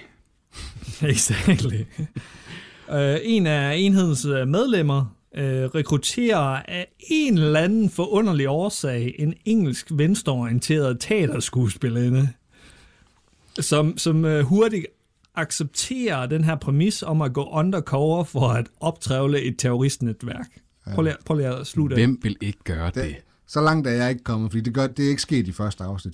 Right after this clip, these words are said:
Speaker 2: men i første afsnit, så snakker de lidt om det, fordi at palæstinenserne har brugt en, som ikke det er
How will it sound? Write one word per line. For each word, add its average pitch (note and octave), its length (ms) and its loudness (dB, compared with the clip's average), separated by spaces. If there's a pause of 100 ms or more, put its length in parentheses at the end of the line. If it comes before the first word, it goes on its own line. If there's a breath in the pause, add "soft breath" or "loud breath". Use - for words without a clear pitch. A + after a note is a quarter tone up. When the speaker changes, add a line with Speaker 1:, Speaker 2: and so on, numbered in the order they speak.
Speaker 2:
men G#2 260 -4 (280 soft breath)
i - 60 -10
første D3+ 380 0
afsnit, A#2 460 -2
så C3 160 -4
snakker D#3 460 -2
de B2 60 0
lidt D3 160 2
om B2+ 200 2
det, A2+ 200 -2
fordi C#3+ 520 -4
at A2 360 -10 (760)
palæstinenserne C3 640 0
har F#2+ 100 -2
brugt G#2+ 400 -6
en, A2+ 220 -2
som G2 180 -8
ikke B2 200 0
det A#2 200 -2
er G2 240 -6